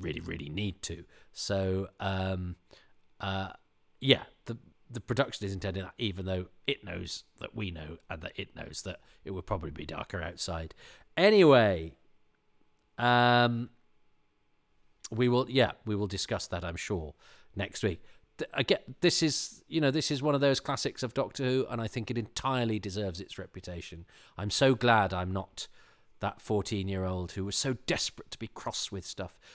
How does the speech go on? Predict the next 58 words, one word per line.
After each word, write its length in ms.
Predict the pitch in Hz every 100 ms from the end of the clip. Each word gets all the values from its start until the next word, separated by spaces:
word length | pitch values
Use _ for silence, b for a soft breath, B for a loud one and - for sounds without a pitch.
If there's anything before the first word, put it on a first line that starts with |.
| B
And 120 | 165
I, 140 | 196 -
and 240 | 170 175 - -
as 160 | 160
I 40 | -
say, 180 | 202 175
I 140 | 151
can 180 | - 160
understand 560 | 165 160 - 160 156
that 100 | 135
urge. 300 | 135 123 95
I'm, 300 | 101 104 110 -
I 220 | 110 107
am 240 | 110 113
not 200 | 127 127 -
immune 520 | 117 120 120 110 98
to 120 | - 98
that 180 | 104
urge. 320 | 104 95 87 - B B
And 160 | 147 165
even 300 | 190 175 160
now, 400 | 170 147 80 76
I 120 | 87
sometimes 460 | - 107 98 98 85
have 140 | 95
to 80 | -
check 240 | - -
myself. 460 | 104 90 - 73 - B B
And 80 | 113
I 40 | 117
think 180 | 147
even 300 | 156 151 139
now 200 | 139 139
that 160 | 123 -
is 80 | -
still 320 | - 151 135
a 60 | -
part 300 | 123 113 110
of 60 |
my 160 | 104 101
D 220 | 113 101
N 100 | 101
A. 240 | 101 87 - b b
But 120 | 113
I 120 | 107 113
do, 420 | 143 135 120 - b b b -
I 60 |
do 100 | 120
try 380 | - - 123 110
so 260 | - 110 95
hard 260 | 107 95
to 60 | 80
battle 320 | 92 - 101
against 420 | 92 98 - -
it 100 | -
now 160 | 92 87
because 300 | 90 - 101
I, 240 | 98 95